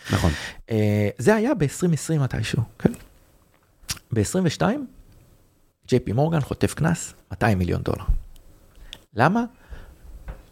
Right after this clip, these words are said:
Speaker 2: Non-monitoring WhatsApp. לא ניטרתם וואטסאפ בעובדים.
Speaker 1: על זה
Speaker 2: מה
Speaker 1: שפיטר
Speaker 2: קרה?
Speaker 1: אותו אז?
Speaker 2: לא. מה קרה? בתקופת הקורונה, כדי ל-,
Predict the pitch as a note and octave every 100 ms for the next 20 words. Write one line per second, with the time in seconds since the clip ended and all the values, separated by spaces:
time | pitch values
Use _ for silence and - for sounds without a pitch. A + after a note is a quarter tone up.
0 | _ C3 D3 D3+ B2+ C3+ B2 B2+ A#2 A2+
1 | G#2 F#2 G2 - - - - - - _
2 | - _ B2 D3+ C3 C3+ C3 B2 A2+ A#2
3 | G#2 F#2+ F#2 F2+ F2+ - G2+ E3 E3+ -
4 | A#2 G#2 A2 C3 F#3+ - G#3 F#4 - _
5 | C#3+ E3+ D3+ - - - - F#3 E3+ E3
6 | F3+ A3+ - _ _ - - - - -
7 | - - _ _ - A#2 A#2 G#2+ G2+ -
8 | _ - - - - _ _ _ A#2